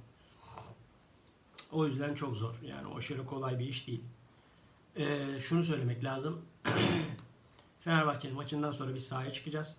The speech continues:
Fenerbahçe puan kaybederse büyük motivasyon. Fenerbahçe kazanırsa da biz işimize bakacağız.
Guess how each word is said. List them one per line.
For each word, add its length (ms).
Fenerbahçe 500
puan 240
kaybederse 460
büyük 180
motivasyon. 580
Fenerbahçe 460
kazanırsa 480
da 80
biz 100
işimize 360
bakacağız. 400